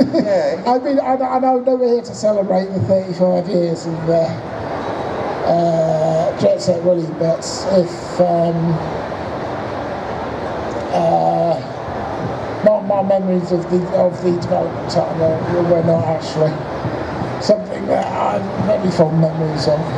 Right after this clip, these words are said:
Speaker 1: I wondered, with this much distance, thirty-five years, is it possible for you to divorce your memories of that stressful time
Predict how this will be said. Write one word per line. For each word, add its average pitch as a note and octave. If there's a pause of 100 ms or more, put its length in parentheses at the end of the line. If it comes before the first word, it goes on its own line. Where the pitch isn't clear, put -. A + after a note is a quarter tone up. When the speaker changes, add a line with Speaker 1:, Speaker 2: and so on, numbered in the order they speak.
(640)
Speaker 1:
I F3+
wondered, F#3
with E3+
this F#3+
much E3+ (140)
distance, A2+
thirty-five F#2+
years, F2+
is E3
it F3
possible B2+
for A#2+
you B2
to C3
divorce C3 (300)
your C3
memories C3
of A2+
that B2
stressful A#2+
time G#2